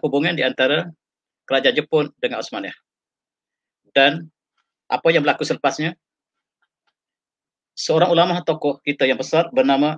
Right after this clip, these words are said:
Syekh Abdul Rashid Ibrahim, yang asalnya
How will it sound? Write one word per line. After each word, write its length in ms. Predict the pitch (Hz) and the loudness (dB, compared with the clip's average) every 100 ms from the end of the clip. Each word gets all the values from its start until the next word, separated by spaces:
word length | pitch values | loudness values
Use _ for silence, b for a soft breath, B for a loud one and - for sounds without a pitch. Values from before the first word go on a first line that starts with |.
| - | -6
Syekh 320 | - 170 156 | 0 0 0
Abdul 400 | 143 131 143 147 127 | -2 -2 0 -2 -2
Rashid 320 | 147 151 - | -2 -2 -4
Ibrahim, 320 | 135 110 110 - _ _ _ _ _ _ _ _ _ _ - | -4 -2 -4 -8 _ _ _ _ _ _ _ _ _ _ -4
yang 240 | 143 180 - | 0 0 0
asalnya 480 | 143 - 165 185 214 | -4 2 2 2 -2